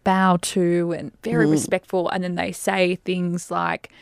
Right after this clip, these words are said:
Speaker 1: "Right before you murdered John Doe,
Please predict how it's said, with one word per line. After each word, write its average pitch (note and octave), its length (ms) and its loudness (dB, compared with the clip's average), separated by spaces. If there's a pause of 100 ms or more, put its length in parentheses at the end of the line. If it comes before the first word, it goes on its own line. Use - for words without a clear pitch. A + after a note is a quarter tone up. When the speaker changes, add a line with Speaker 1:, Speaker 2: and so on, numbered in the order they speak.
(1300)
Speaker 1:
"Right C#4+ 260 -2
before C4+ 500 0
you A#3 220 0
murdered A#3 680 2 (760)
John F3+ 400 0
Doe, G#3 460 0